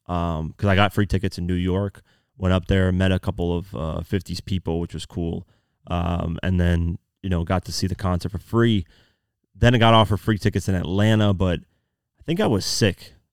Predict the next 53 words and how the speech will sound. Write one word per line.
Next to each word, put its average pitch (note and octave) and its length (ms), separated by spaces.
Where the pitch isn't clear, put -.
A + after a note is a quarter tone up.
Yeah, F#2+ 300
I - 80
think G2+ 140
when G#2 100
I F#2+ 40
came G#2 200
back G2 220
from F#2+ 100
New F#2+ 60
York, F#2 200
I F2+ 40
got F2+ 320
sick, - 320
and F2 120
then E2+ 120
the F2 100
show F#2 200
was E2+ 140
too - 140
close. D#2+ 340
Like, E2+ 120
the - 80
dates F2 280
were F2+ 60
too - 140
close - 260
or - 60
something - 260
like C#2+ 180
that. B1+ 200
Something G2+ 260
happened F#2+ 260
where D2 140
I D2 60
couldn't E2+ 240
go. D#2+ 260
Um, E2 500
but, C3 80
yeah, D3+ 280
it D2 60
was A#2 200
fire, D3 460
fire A#2 400
show, F#2+ 280
man. E2+ 240
I F2 80
wish, G#2+ 320
I F#2 140
hope A2 200
fifty G2 240
does G2 220
another, F#2 320
like, D#2+ 340